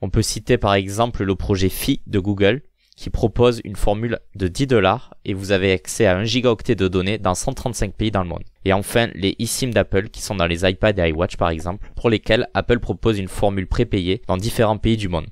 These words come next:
mais leur coût est souvent trois à cinq fois supérieur au tarif local.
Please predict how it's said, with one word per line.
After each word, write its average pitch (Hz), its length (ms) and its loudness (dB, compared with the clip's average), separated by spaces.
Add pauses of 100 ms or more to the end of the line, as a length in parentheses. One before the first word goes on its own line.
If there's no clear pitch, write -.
mais 95 80 0
leur - 240 -2
coût - 360 -2
est 95 100 -4
souvent 104 340 -2
trois 113 240 2
à 95 60 4
cinq 101 220 -6
fois 95 120 0
supérieur 92 560 0
au 87 40 -2
tarif 87 380 -4
local. 82 240 -10